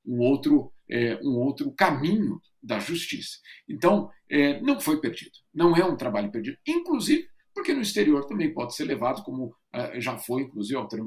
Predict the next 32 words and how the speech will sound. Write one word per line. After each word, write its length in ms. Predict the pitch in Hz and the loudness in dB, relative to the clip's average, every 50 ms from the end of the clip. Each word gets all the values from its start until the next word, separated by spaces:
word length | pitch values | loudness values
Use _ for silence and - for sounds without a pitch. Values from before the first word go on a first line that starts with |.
| - _ _ | -10 _ _
Tribunal 400 | - 110 107 113 113 104 104 104 | -12 -8 -4 -4 -2 -2 -2 -2
Penal 240 | - 117 107 101 101 | -4 -4 -4 -2 -4
Internacional. 500 | 104 107 123 123 117 - - 123 - - | -4 -4 -4 -4 -4 -4 -6 -8 -8 -6
Enfim, 300 | - 220 202 - - - - - - - - - _ - | -4 -2 2 2 2 2 0 -6 -16 -20 -20 -20 _ -2
é, 160 | - 147 143 135 | 0 2 2 0
o 80 | - - | 0 -2
que 80 | - | -2
eu 60 | 185 | -2
quero 180 | 165 165 160 156 | 0 0 -2 -2
dizer 320 | 143 120 107 110 98 - - _ _ _ _ - | -2 -2 0 0 0 -2 -4 _ _ _ _ -2
é, 260 | 135 127 123 - - - | 0 0 0 -2 -4 -6
se 200 | - - - 165 | -4 -2 0 0
a 40 | |
gente 540 | 156 - 175 - - 175 196 185 160 - - _ _ _ - | 2 0 0 0 0 -2 -2 -2 -2 -4 -10 _ _ _ -2
não 220 | 165 175 208 262 | 2 4 4 4
entender 560 | 269 240 - 226 214 165 131 117 107 95 85 - _ _ _ _ _ _ | 4 2 0 0 0 0 2 2 2 0 0 -4 _ _ _ _ _ _
que 80 | - 156 | -2 0
a 60 | 143 | 2
reconciliação 1000 | - 165 175 175 - 175 170 - 165 156 143 127 113 - - 120 107 98 - - _ _ _ - - 101 | 2 2 0 0 0 -2 -2 0 2 2 2 0 0 -2 -4 -2 -4 -4 -4 -8 _ _ _ -18 -4 2
vai 300 | - 151 170 175 170 - | 4 6 6 6 4 0
ter 200 | - 190 196 190 | 2 2 2 2
de 100 | 160 147 | 0 -2
passar 560 | - - 147 131 - - 135 117 107 104 - _ | -2 -2 -2 -2 -2 -2 -4 -4 -4 -6 -8 _
por 140 | - 117 | -10 -8
justiça, 580 | - 104 110 104 - - - 202 175 - - - - - - _ - | -8 -8 -10 -10 -8 -4 -2 -2 -2 -2 -4 -6 -12 -20 -20 _ -14
a 40 | - | -12
gente 100 | 220 170 | -8 -6
vai 100 | 165 160 | -4 -4
cometer 360 | 160 160 156 143 - - 165 | -2 0 0 0 0 0 0
os 200 | 160 151 131 123 | 2 2 0 0
mesmos 440 | 139 160 196 214 208 - 202 196 160 | 2 2 4 2 2 0 0 2 4
erros 420 | 175 180 175 160 - 170 165 - | 6 6 6 4 2 -2 -6 -8